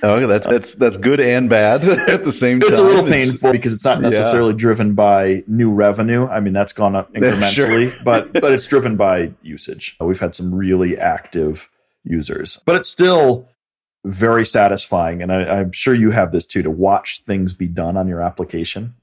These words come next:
Speaker 2: right?
Speaker 1: Oh, yeah.
Speaker 2: Like,
Speaker 1: Yeah, yeah.
Speaker 2: you know, if you're looking at the logs and it's just, brrr,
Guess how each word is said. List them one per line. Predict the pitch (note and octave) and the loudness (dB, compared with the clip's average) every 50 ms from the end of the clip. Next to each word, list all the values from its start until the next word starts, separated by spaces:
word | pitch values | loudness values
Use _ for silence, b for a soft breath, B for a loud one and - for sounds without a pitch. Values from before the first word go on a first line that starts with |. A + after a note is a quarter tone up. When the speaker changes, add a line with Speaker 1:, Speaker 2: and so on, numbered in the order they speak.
| - | -2
Speaker 2:
right? | G2+ G2+ F#2+ G#2 F#2+ - | 0 0 0 0 0 0
Speaker 1:
Oh, | A#2 A2+ | 0 0
yeah. | G2+ E2+ D2 | 0 0 0
Speaker 2:
Like, | - G#2+ G2+ F#2 F#2 F2+ - - - | 2 2 2 2 0 -4 -6 -6 -4
Speaker 1:
Yeah, | G#2 E2+ - | -2 -2 0
yeah. | - - - | -2 -2 -2
Speaker 2:
you | A#2 A#2 | 0 0
know, | G#2+ G2+ | 0 0
if | F#2+ - | 0 0
you're | G#2+ G#2 F#2+ F#2 - - | -2 -2 -4 -4 -6 -4
looking | A#2 A2+ - - G#2 G2+ | -2 -2 -2 0 0 -2
at | F#2+ F#2 - | -2 0 0
the | G2 | 0
logs | F#2+ F#2+ F2+ F2+ F#2 G2+ G2+ F#2+ F#2+ | 0 2 2 2 2 0 -2 -4 -6
and | F#2 F#2 | -6 -8
it's | F2+ - | -8 -8
just, | - - F#2+ F#2 - - | -6 -4 -4 -4 -4 -4
brrr, | - F3 G#3 - A#3+ G#3+ G3 F#3+ - - - - C#3+ - | -2 -2 0 0 0 0 -2 -2 -2 -4 -4 -6 -6 -10